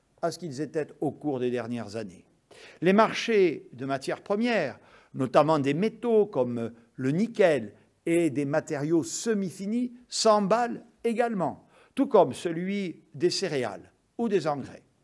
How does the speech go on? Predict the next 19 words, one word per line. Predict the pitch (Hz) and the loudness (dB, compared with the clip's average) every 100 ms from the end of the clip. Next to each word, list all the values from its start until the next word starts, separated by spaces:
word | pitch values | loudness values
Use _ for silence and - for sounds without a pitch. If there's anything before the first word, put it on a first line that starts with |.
| _ _ _ _ _ _ - - | _ _ _ _ _ _ -20 -14
Ce | - 165 | -8 -4
choc | 220 226 - - - _ _ | 0 -2 -2 -20 -20 _ _
vient | 120 165 170 - - | -4 -2 -2 -6 -2
ainsi | 175 170 - 214 | 0 -2 -8 -10
frapper | - 175 - 180 | -6 -6 0 0
des | 143 139 | 0 -4
filières | 160 151 202 185 | -8 -4 -4 -4
qui | - 147 | -10 -8
connaissaient | 170 147 135 156 131 - _ 143 | -6 -6 -4 -2 -4 -6 _ 6
déjà | 160 190 170 127 - _ _ _ - | 8 8 4 0 -4 _ _ _ -10
des | 131 151 143 | -2 0 0
tensions | 180 170 151 - 226 233 | 0 0 0 -4 -2 0
d'approvisionnement | 135 123 139 123 117 131 120 123 | 0 -2 -2 -6 -4 -6 -4 -6
suite | 113 220 240 - - _ _ - | -6 -4 -4 -6 -20 _ _ -2
à | |
la | 156 | -2
forte | 143 - 240 - - | -2 0 0 0 -6
reprise | 135 156 - 180 180 151 - _ | -4 -4 -4 -6 -6 -12 -20 _
économique | 190 135 160 147 151 160 - | -6 -4 -4 -4 -6 -8 -14